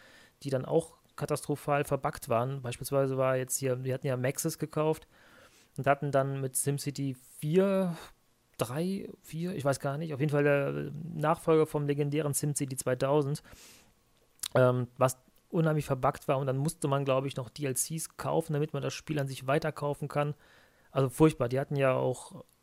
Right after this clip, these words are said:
Bullfrog gekauft, Westwood, was gab's noch? Origin, Dreamworks. Also das sind, muss man ja bedenken, die ganzen Theme Park und Theme Hospital Spiele, die Command and Conquer Reihe, die Ultima Reihe, die Wing Commander Reihe, Privateer, Crusader,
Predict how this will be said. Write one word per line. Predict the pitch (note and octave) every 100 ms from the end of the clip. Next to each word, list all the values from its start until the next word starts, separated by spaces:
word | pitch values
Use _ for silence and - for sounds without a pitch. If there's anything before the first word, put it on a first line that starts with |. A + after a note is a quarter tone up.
| _ _
Bullfrog | D#3 F3+ - G3 -
gekauft, | G#3+ - G#3+ G#3+ -
Westwood, | C#3+ F3 - F#3+ G3+ - -
was | D3
gab's | - D3+ -
noch? | D#3+ D#3+
Origin, | D#3+ F#3+ F3 F3+ F#3+ D3
Dreamworks. | D#3 F#3 F#3 F#3 G3 - - - - - _ - _ _ -
Also | - D3 C#3 C3 - _ -
das | - B2
sind, | D#3+ E3 E3+ _ -
muss | C#3+ E3+
man |
ja | D3+
bedenken, | C#3 C#3+ D#3+ D#3+ D3+ D3+
die | C#3+
ganzen | D3 -
Theme | C3+ E3 F3
Park | F3+ F3+ F#3+
und | D3+
Theme | - E3
Hospital | D#3+ F3 - F#3 F3+
Spiele, | - G3 G3
die | E3
Command | - D#3 D#3 D3+
and |
Conquer | C#3 D#3 E3 F#3
Reihe, | E3 F3 F#3+ F3+
die | D3+ C#3
Ultima | G3 F#3+ F#3 G3+ G3
Reihe, | F#3 F#3+ G#3 G#3+
die | C#3
Wing | C3+ F3+
Commander | G3+ F#3+ G3 F#3+ F#3+
Reihe, | F#3 G3+
Privateer, | F#3+ - F3 F3+ - G3 F#3
Crusader, | - C#3+ C#3 D#3+ E3+ G3